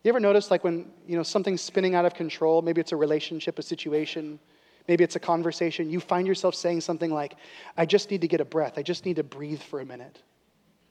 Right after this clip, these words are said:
Why do we say that? Because something as simple and biological as our breathing is connected. There is no delineation.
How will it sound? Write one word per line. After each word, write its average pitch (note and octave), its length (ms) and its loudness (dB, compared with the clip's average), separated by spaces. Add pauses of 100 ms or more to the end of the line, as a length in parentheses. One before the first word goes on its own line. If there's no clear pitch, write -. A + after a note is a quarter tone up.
(520)
Why D#3 160 -2
do G3 80 -2
we G#3 80 -4
say G3 240 -4
that? - 340 -10 (1160)
Because G3 360 4
something G#3+ 440 0
as D#3+ 80 0
simple G#3 580 2
and D#3 180 -2
biological F3 760 2
as D#3 140 0
our C#3 120 -4
breathing E3+ 760 -4 (340)
is E3+ 220 2
connected. D#3 880 -4
There E3 160 2
is F3 120 2
no F3 140 0
delineation. E3+ 880 -2